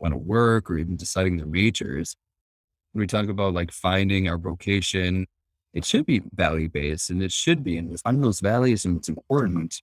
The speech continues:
generally does come from those things that give us energy, or at least if we find things that, like, are taken away from it and they give us feel, like, a little empty, they can help us steer different directions too. So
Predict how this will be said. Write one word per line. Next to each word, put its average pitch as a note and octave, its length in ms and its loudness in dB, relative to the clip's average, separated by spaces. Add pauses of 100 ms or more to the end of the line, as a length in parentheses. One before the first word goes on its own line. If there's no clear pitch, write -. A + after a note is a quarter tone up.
(300)
generally A#2 280 2
does G#2 280 -2
come F#2 200 0
from F2 180 -4
those - 200 -6
things E2+ 220 -4
that E2+ 120 -6
give - 120 -8
us E2 160 -6
energy, F2 560 -2
or F2 100 0
at F2 80 2
least A2+ 240 0
if A2 80 0
we G#2 120 -2
find G#2+ 340 0
things G2+ 240 0
that, F2+ 180 0
like, F2 220 -6
are F2+ 80 -10
taken G2 320 -2
away G#2 240 2
from G2 200 -4
it G#2 240 0
and E2+ 220 -2
they F#2+ 80 2
give F#2+ 160 0 (140)
us F#2+ 220 -2
feel, F#2+ 320 2
like, F2 180 -6
a - 20 -2
little E2 240 -2
empty, G2+ 420 -2 (540)
they G2+ 80 -8
can G#2+ 100 -2
help A2+ 160 0
us A2 120 0
steer A2+ 280 2
different G#2 260 0
directions G#2 460 -4
too. - 300 0
So - 400 -10